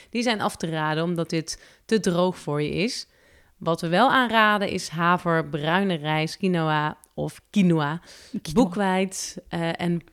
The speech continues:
Speaker 1: popcorn moet je laten staan, want het is veel te droog voor je.
Speaker 2: Ja, wel lekker. Ehm, noten en zaden. Nou, noten zijn goed voor je. Vooral amandelen, walnoten en pijnboompitten. Eh, wat je het beste kan doen om, om het beter te verteren, is altijd even licht roosteren in wat olie.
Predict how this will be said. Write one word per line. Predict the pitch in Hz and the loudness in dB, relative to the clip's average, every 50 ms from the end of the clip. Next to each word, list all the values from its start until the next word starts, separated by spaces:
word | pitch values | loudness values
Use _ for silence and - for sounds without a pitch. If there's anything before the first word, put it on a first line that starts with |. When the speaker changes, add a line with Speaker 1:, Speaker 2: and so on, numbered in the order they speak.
| _ _ - - - | _ _ -20 -4 0
Speaker 1:
popcorn | - 269 - - - 294 294 285 277 | 2 2 2 2 4 4 4 4 4
moet | 277 262 | 2 -2
je | - 247 | -2 -2
laten | 233 233 226 - - | -2 -2 -2 -2 -4
staan, | - 202 190 190 196 | -2 0 0 2 0
want | 185 180 | -2 -2
het | 170 165 | -2 -2
is | 151 151 151 | -4 -4 -6
veel | - - - - 165 160 | -8 -8 -2 0 0 0
te | 160 - | 0 -2
droog | 143 151 - 156 156 147 | -6 -6 -6 -6 -6 -6
voor | - - 156 143 143 | -6 -6 -4 -4 -4
je. | 139 139 147 147 - _ _ _ _ _ | -4 -6 -8 -10 -12 _ _ _ _ _
Speaker 2:
Ja, | - 220 208 - - _ _ _ | -6 -6 -6 -6 -6 _ _ _
wel | - 196 190 | -8 -6 -4
lekker. | 185 196 208 - 247 247 254 240 - _ _ _ - - - - - - - - - - _ | -4 -4 -6 -6 -6 -6 -6 -8 -10 _ _ _ -20 -20 -20 -20 -20 -20 -20 -20 -20 -14 _
Ehm, | - 240 240 240 233 233 233 233 233 226 226 226 226 226 233 233 226 226 226 226 226 226 226 226 226 226 226 220 226 226 | -2 2 4 4 6 6 6 6 6 6 6 4 6 6 4 4 6 4 4 4 4 4 4 4 4 4 4 4 6 8
noten | 262 339 392 392 - 302 | 8 8 6 6 4 2
en | 226 202 | 2 4
zaden. | 175 170 165 180 214 339 370 339 - _ _ _ _ _ - | 4 4 4 4 4 2 0 -2 -4 _ _ _ _ _ -4
Nou, | - 254 233 208 | 0 2 2 2
noten | 214 214 233 269 294 339 320 | 4 4 2 2 2 2 2
zijn | - 302 285 | 2 2 2
goed | - - 320 - | 2 0 -4 -4
voor | - - 320 311 | -2 -2 0 0
je. | 311 311 320 320 339 302 | 2 2 0 0 -2 -4
Vooral | - - - 269 247 254 247 240 226 - | -8 -8 -6 -4 0 0 0 0 0 -2
amandelen, | - 214 214 226 240 247 233 233 226 214 | -2 -2 0 0 0 0 0 0 -2 -2
walnoten | 208 214 208 208 208 202 190 196 - - | 0 0 0 0 0 0 -2 -2 -4 -6
en | - - - 151 156 160 - _ | -8 -6 -6 -6 -6 -6 -8 _
pijnboompitten. | - - 175 220 254 277 277 277 269 294 285 277 - 311 339 - - - - - - - - _ _ _ _ | -6 0 4 6 8 8 8 6 6 2 0 -2 -2 -4 -4 -6 -10 -20 -20 -20 -20 -20 -20 _ _ _ _
Eh, | - 233 233 233 233 226 | -2 2 2 4 4 4
wat | 226 240 - | 2 0 0
je | 247 | -2
het | 208 202 | 0 0
beste | 226 226 - - | 0 0 0 -2
kan | 233 - 226 214 | -4 -2 0 0
doen | 208 208 208 | 2 2 2
om, | 202 - | 0 0
om | - - 202 | -2 0 0
het | 208 170 | 0 0
beter | 175 190 196 208 - - | 2 0 0 0 -2 -4
te | - 180 | -8 -8
verteren, | 175 185 - - 247 254 254 247 | -8 -8 -6 -4 -2 0 0 -2
is | 226 | -2
altijd | 214 202 208 208 - | -4 -4 -4 -6 -6
even | - - 196 185 | -4 -4 -4 -2
licht | 185 208 220 - - | -2 -2 -2 -2 -2
roosteren | 170 185 202 208 208 - - 196 185 - | -2 0 0 0 0 -2 -4 -8 -10 -8
in | 185 180 | -8 -8
wat | 170 160 - - - | -8 -8 -10 -12 -10
olie. | 170 156 143 156 - - _ | -10 -8 -8 -8 -10 -14 _